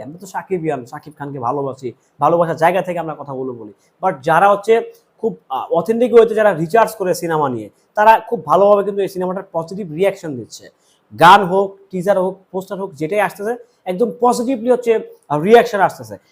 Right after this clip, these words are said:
So সেই জায়গা থেকে, সেই জায়গা থেকে ওয়ান মিলিয়ন ভিউজ ভাই অতিক্রম করা, এটা কিন্তু ভাই,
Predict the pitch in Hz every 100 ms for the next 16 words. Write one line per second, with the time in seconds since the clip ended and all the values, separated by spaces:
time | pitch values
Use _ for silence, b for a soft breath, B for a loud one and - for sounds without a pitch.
0 | _ 202 185 220 262 240 233 220 214 175
1 | 151 202 247 - _ _ _ - - 190
2 | 180 175 175 180 175 139 175 196 180 160
3 | 185 185 185 156 135 165 170 - 147 156
4 | 160 175 - 180 - 160 156 143 131 135
5 | 127 156 202 214 196 160 160 175